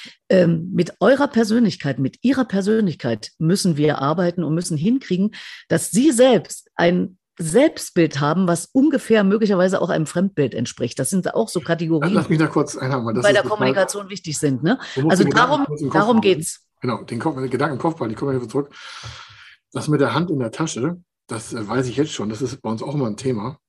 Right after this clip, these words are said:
Speaker 1: Ja.
Speaker 2: Früher, früher habe ich den Fehler gemacht, zu sagen, „Nee, das können Sie auf jeden Fall nicht bringen. Sie können auf jeden Fall nicht ins Bankgespräch reingehen mit einer Hand in der Tasche.“ Das war, das habe ich vor zwanzig Jahren, äh, den Leuten abtrainiert.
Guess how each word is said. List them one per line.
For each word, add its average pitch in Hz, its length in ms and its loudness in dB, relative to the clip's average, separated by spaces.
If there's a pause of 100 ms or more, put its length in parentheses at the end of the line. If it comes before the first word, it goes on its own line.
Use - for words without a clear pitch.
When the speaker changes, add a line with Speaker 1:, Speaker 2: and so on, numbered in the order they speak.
(120)
Speaker 1:
Ja. 202 240 2
Speaker 2:
Früher, 180 640 0 (100)
früher 170 360 2
habe 127 160 -2
ich 123 60 -6
den 110 160 -6
Fehler 160 240 0
gemacht, 113 320 -10
zu 117 60 -20
sagen, 107 140 -8
„Nee, 117 80 -4
das 98 160 -10
können 120 160 -6
Sie 113 80 -4
auf 101 100 -10
jeden 127 160 -4
Fall 110 180 -6
nicht 110 180 -10
bringen. 123 280 -2
Sie 95 120 -16
können 110 180 -6
auf 101 120 -10
jeden 135 120 -4
Fall 123 160 -8
nicht 117 160 -8
ins 113 160 -14
Bankgespräch 131 540 -6
reingehen 123 280 -2
mit 113 120 -6
einer 120 260 -6
Hand 110 160 -6
in 107 60 -14
der 104 100 -8
Tasche.“ - 300 -8 (1040)
Das 131 260 -8
war, 131 400 -2
das 104 120 -8
habe 131 80 2
ich 131 60 -2
vor 123 120 -4
zwanzig 123 340 -4
Jahren, 147 380 -4 (420)
äh, 117 320 -8 (260)
den 120 100 0
Leuten 120 260 -4
abtrainiert. 117 680 -6